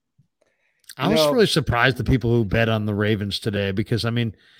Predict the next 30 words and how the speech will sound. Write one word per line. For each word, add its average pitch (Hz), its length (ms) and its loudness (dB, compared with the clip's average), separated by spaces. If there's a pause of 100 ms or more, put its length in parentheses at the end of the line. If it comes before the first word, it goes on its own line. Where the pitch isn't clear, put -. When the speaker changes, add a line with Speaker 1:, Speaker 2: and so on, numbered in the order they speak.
(300)
Speaker 1:
you, 143 300 -8
you 147 220 0
were 160 80 2
taking 180 500 -2
Lamar, 139 640 0
who 139 180 2 (220)
doesn't 135 340 -4
win 127 200 -2
in 127 80 -2
the 110 80 -4
playoffs, 95 680 -4
the 113 120 -4
Ravens, 143 520 2
who 110 240 -2
have 98 220 -4
Zay 113 340 -2
Flowers 127 640 -2
and 98 320 -8
mediocre 127 540 0
receivers, 98 760 -4 (480)
totally 156 420 2
mediocre 127 840 2
running 110 320 -2
backs, 87 460 -8
tackles 135 540 -2
that 98 140 -8
weren't 131 320 -2
all 123 140 0
that 110 220 -2
great. 98 400 -8